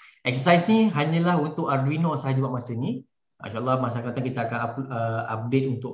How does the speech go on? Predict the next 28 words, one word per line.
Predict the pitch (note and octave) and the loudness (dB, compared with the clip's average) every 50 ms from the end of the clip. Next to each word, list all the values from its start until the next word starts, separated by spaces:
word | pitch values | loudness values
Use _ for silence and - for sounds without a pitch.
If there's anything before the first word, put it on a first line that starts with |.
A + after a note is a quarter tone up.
| - | -8
MicroPython. | A2+ A2+ A2+ A#2 B2+ A#2 A#2+ A2+ A2 - - D3+ G3 A3 - - _ _ _ _ _ _ _ _ _ _ _ - _ _ _ _ _ _ _ _ _ _ _ _ _ _ _ _ _ _ _ _ _ _ _ _ _ _ _ _ _ _ _ _ | -6 -6 -4 -4 -4 -4 -2 -4 -4 -4 -4 -4 -4 -4 -6 -8 _ _ _ _ _ _ _ _ _ _ _ -20 _ _ _ _ _ _ _ _ _ _ _ _ _ _ _ _ _ _ _ _ _ _ _ _ _ _ _ _ _ _ _ _
Okey, | - C#3 - | -4 -2 -2
dalam | B2+ B2 B2+ C3 D3 | 0 0 2 2 2
ni | D3 | 2
ada | C3 C3 C3+ | 2 0 0
exercise | C3 A#2+ - - C#3+ B2+ - | -2 -4 -4 -2 -2 -2 -2
pertama | - - - - A#2+ B2 D3 D3+ D#3 | -2 -4 -2 0 2 2 2 2 0
sampailah | D#3+ - - A#2+ B2 C3 - C#3 C3+ B2+ A2 G2+ - | -2 -2 -2 -2 -2 -2 0 0 0 0 0 -2 -6
exercise | A2+ - - - - - A#2+ A#2 A2+ - | -10 -14 -16 -12 -8 -6 -6 -6 -4 -4
yang | A#2+ A#2 A2+ | -4 -4 -4
ke | A#2 - | -4 -6
sebelas. | A2+ A#2 B2 A2+ G#2+ - - - - _ _ _ _ _ _ _ - | -4 -4 -4 -4 -4 -6 -8 -12 -20 _ _ _ _ _ _ _ -20
Start | - _ _ C3+ B2 | -20 _ _ -6 -4
daripada | B2+ A#2+ C3 B2+ - | -2 0 2 2 4
hari | B2+ C3 C3+ | 4 4 4
ni | C#3+ C#3 | 4 4
nanti, | C3+ C3 C3+ D#3+ F#3 G3+ F3+ - | 4 4 4 4 2 2 0 -2
saya | B2+ A#2 - | -4 -4 -4
akan | - A#2+ B2 B2 B2 | -2 -2 0 0 -2
masukkan | - C#3 C#3 C3 A#2+ A#2 | -2 -4 -4 -4 -4 -4
exercise | B2+ G#2+ - - B2 A2 A2+ B2+ | -4 -6 -4 -4 -4 -2 -2 -2
untuk | B2+ A#2+ A2+ A2+ B2+ | -4 -4 -2 0 2
Blink | C#3+ F3+ A3+ C4 C#4+ - - - _ - - - - _ _ _ B2 | 4 4 6 4 4 0 -4 -12 _ -20 -20 -20 -20 _ _ _ -4
dan | C#3+ D#3+ E3+ | -2 2 2
juga | E3+ F3 E3 | 4 4 2
exercise | D#3+ C#3 C#3+ D3 C#3 - D3+ D3+ D3 C#3+ | 2 0 0 0 0 2 2 2 0 0
untuk | D3 C3+ C3 C3 C3 C#3+ C3 C3+ C3 | 0 0 0 0 0 -2 -2 -2 -4
favorite, | B2+ A#2+ B2 B2 C3+ C3 - C3 - | -4 -4 -2 0 2 2 2 0 -4